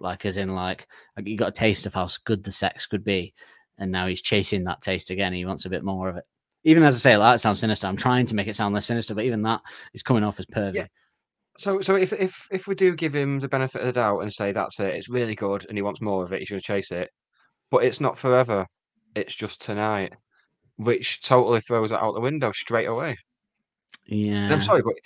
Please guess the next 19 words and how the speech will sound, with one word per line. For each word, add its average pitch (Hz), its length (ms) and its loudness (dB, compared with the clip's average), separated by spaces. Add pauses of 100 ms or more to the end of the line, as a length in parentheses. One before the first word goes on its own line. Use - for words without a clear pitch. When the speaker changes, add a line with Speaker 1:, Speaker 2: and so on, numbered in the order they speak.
(160)
Speaker 2:
if 143 100 0
this 156 160 0
is 190 100 8
consensual 135 560 -4
sex - 380 -4
and 95 100 -8
it's - 120 -10
this 107 160 -6
good, - 400 -6
Speaker 1:
<laughs> - 240 -4
Speaker 2:
I 123 300 4
don't 90 160 -8
want 107 180 -2
this 110 140 -8
to 104 100 -8
be 98 80 -2
a 92 60 0
one-night 90 340 -4
stand. 78 340 -8